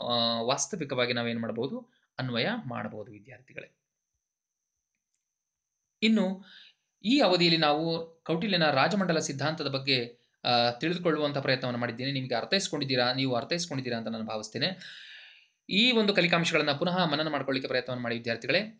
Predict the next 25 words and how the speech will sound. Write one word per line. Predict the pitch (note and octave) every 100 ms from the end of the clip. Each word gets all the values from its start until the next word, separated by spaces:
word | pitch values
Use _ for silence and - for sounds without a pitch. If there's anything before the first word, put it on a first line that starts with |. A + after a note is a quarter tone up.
| -
ರಾಜಮಂಡಲ | D3 F3 F#3+ F3
ಸಿದ್ಧಾಂತ | E3+ D3 C3+ C3+ F#3 C3 - - -
ಅಂತಾರಾಷ್ಟ್ರೀಯ | C3 F#3+ F3
ಸಂಬಂಧಗಳನ್ನ | C#3 C3+ C3 B2 A#2 A2+
ವಿವರಿಸುವ | D#3 G3+ G#3 G#3 G#3+
ಮತ್ತು | F#3 E3+
ವಿಶ್ಲೇಷಣೆ | B2+ - D3 C3+ C3
ಮಾಡುವ | A#2+ A#2
ಸಿದ್ಧಾಂತವಾಗಿದ್ದು, | A2+ C#3 C#3 E3 E3 E3 D#3+ F3 A#3 - - - - -
ಕೌಟಿಲ್ಯ | B3 C#4 F#3 E3+
ತನ್ನ | D#3
ಅರ್ಥಶಾಸ್ತ್ರ | C#3 D3 G3+ F3+ E3+
ಅನ್ನುವಂಥ | D#3 C#3 C3+
ಕೃತಿಯಲ್ಲಿ | C3+ C3+ C3 C#3
ರಾಜಮಂಡಲ | B2+ D#3+ D#3 C3
ಸಿದ್ಧಾಂತವನ್ನು | C3 A#2+ A#2+ A#2 A#2
ಏನ್ | A2+
ಮಾಡ್ತಾನೆ? | A2+ A#2 G#3+
ಪ್ರತಿಪಾದನೆಯನ್ನು | D#4 - C3+ C3 A2+ A2 A2
ಮಾಡ್ತಾನೆ. | G#2+ - G#2+ G#2+ A#2 - - - _
ರಾಜಮಂಡಲ | C3+ G3+ D4 A#3+ G#3
ಅನ್ನುವಂಥ | F3+ E3 C#3+
ಪದ | C#3 B2
ಸಂಸ್ಕೃತದ | A2+ G#3 A3+ G#3+ F3
ಪದವಾಗಿದ್ದು, | E3+ C3+ A#2+ A#2 A#2 D3+ E3 F3